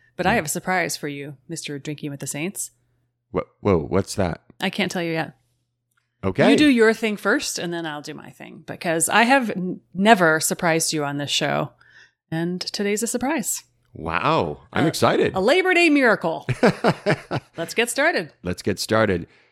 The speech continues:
Speaker 2: Stay with us, O Lord, for it is getting towards evening.
Speaker 1: And bless our drinks and our conversation.
Speaker 2: Amen.
Speaker 1: Amen.
Speaker 2: Whatever saints there are. Saint Joseph the Worker.
Speaker 1: Ah, pray for us.
Speaker 2: Pray for
Speaker 1: Oh,
Speaker 2: us.
Speaker 1: dang
Speaker 2: All
Speaker 1: it.
Speaker 2: right.
Speaker 1: Now that you said
Speaker 2: And,
Speaker 1: that, I
Speaker 2: and
Speaker 1: realized I should have probably focused on that for my surprise drink for you.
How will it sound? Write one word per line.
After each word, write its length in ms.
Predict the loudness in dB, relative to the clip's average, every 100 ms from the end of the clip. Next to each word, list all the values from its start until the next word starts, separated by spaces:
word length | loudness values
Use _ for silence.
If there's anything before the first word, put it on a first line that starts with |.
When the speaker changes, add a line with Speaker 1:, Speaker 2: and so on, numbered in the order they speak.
| _
Speaker 2:
Stay 280 | -8 2 4
with 140 | 4 4
us, 160 | 0
O 80 | 2
Lord, 380 | 4 4 4 2
for 140 | 0
it 60 | 0
is 120 | 0
getting 300 | 2 2 2
towards 340 | 2 0 0 0
evening. 420 | -2 -2 -4 -6 _ -10
Speaker 1:
And 100 | -4
bless 240 | -2 -2
our 100 | -4
drinks 280 | -4 -6 -6
and 80 | -8
our 80 | -6
conversation. 800 | -6 -6 -6 -8 -10 -12 -14 -18 _ _ _ -8
Speaker 2:
Amen. 380 | -4 0 2 0
Speaker 1:
Amen. 400 | -2 -4 -6 -10 _ _ _ _ _ -12
Speaker 2:
Whatever 440 | -2 0 2 0
saints 640 | 0 0 0 -2 -8 -8
there 200 | -2 0 2
are. 200 | 0 0
Saint 240 | 0 2
Joseph 320 | 2 0 -2
the 60 | 0
Worker. 460 | 2 2 -2 -6 -12 -8
Speaker 1:
Ah, 280 | -4 -4 -6
pray 240 | -4 -4
for 160 | -4 -8
us. 200 | -10 -8
Speaker 2:
Pray 140 | -8 -8
for 80 | -12
Speaker 1:
Oh, 80 | -14
Speaker 2:
us. 120 | -16
Speaker 1:
dang 180 | -12 -8
Speaker 2:
All 60 | -8
Speaker 1:
it. 40 |
Speaker 2:
right. 240 | -8 -12
Speaker 1:
Now 100 | -10
that 80 | -4
you 60 | -2
said 120 | 0
Speaker 2:
And, 80 | 2
Speaker 1:
that, 100 | 2
I 20 |
Speaker 2:
and 80 | 2
Speaker 1:
realized 260 | 2 0 -4
I 80 | -6
should 180 | -8
have 80 | -10
probably 260 | -12 -12 -12
focused 380 | -14 -14 -16 -16
on 140 | -18
that 220 | -18 -20
for 80 | -20
my 280 | -20 -20 -20
surprise 440 | -18 -14 -12 -12
drink 220 | -12 -14
for 100 | -14
you. 140 | -14